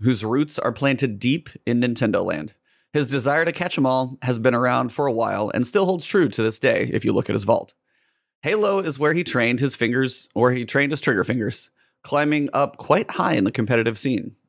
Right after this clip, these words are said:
But Destiny is where he blended his R P G upbringing with his shooter prowess. The campfire is honored to welcome a man who may not be a fan of bows in Destiny, but is very comfortable fiddling with one in real life.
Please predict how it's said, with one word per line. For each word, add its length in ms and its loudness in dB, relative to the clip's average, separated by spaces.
But 160 -6
Destiny 320 0
is 100 -4
where 140 0
he 140 0
blended 360 0
his 200 -4
R 180 -2
P 180 -2
G 220 0
upbringing 500 2
with 140 2
his 120 2
shooter 280 2
prowess. 560 -2
The 60 0
campfire 440 0
is 80 0
honored 240 0
to 80 -4
welcome 260 2
a 60 2
man 380 0
who 100 -2
may 160 2
not 280 -2
be 60 0
a 80 4
fan 240 2
of 160 -4
bows 300 2
in 100 -4
Destiny, 460 0
but 100 4
is 100 -4
very 220 2
comfortable 520 0
fiddling 380 2
with 120 -2
one 220 2
in 80 -2
real 180 2
life. 400 -2